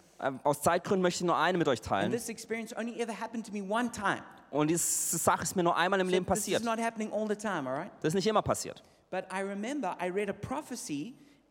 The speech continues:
Speaker 2: where it said that the fire of God will burn very brightly in Germany.
Speaker 1: Und ich erinnere mich daran, dass ich eine Prophetie las, wo es stand, dass das Feuer Gottes in Deutschland hell brennen wird.
Speaker 2: But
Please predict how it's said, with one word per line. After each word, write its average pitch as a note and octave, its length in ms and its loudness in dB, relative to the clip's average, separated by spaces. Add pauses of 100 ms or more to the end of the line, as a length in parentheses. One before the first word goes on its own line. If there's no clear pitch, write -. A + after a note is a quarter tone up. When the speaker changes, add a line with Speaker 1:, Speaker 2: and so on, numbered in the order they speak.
(200)
Speaker 2:
where F3+ 220 0
it F3+ 120 -6
said A3+ 380 -4
that E3+ 160 -4
the F3 60 -6
fire A#3+ 580 -2
of E3+ 200 -2
God F#3 320 -4
will D#3+ 100 -2
burn E3+ 260 -2
very G#3+ 360 -6
brightly F#3+ 500 -4
in E3+ 80 -2
Germany. D#3+ 440 -2 (140)
Speaker 1:
Und A2 60 -4
ich A#2+ 60 -2
erinnere E3+ 280 2
mich F3 160 2
daran, D#3 220 4
dass C#3+ 160 0
ich - 100 -12
eine D3+ 120 2
Prophetie D3+ 560 -2
las, D3+ 420 4 (300)
wo D3+ 160 4
es D#3 100 0
stand, D#3+ 460 2
dass D3+ 180 2
das D3+ 200 -2
Feuer F#3+ 380 4
Gottes E3+ 440 0
in D#3 100 0
Deutschland D#3+ 560 2
hell E3+ 260 2
brennen E3+ 380 0
wird. F2+ 240 -4 (140)
Speaker 2:
But F#3+ 120 0